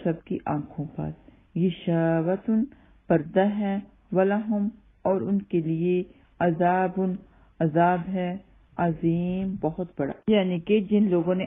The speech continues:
अनगिनत गुनाह कर लिए हैं, अल्लाह ताला ने उनके दिलों पर मुहर लगा दी, उनकी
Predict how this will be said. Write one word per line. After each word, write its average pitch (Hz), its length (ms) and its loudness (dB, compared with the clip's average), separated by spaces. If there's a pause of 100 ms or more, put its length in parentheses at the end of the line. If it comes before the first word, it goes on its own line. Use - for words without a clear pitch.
(120)
अनगिनत 196 600 2
गुनाह 175 360 0
कर 180 220 0
लिए 151 320 0
हैं, 165 280 -2 (280)
अल्लाह 190 260 0
ताला 165 340 -2
ने 165 220 -2
उनके 160 320 -2 (100)
दिलों 190 240 0
पर 170 280 -2
मुहर 151 320 -4
लगा 147 360 -2
दी, 180 180 0 (540)
उनकी 185 360 0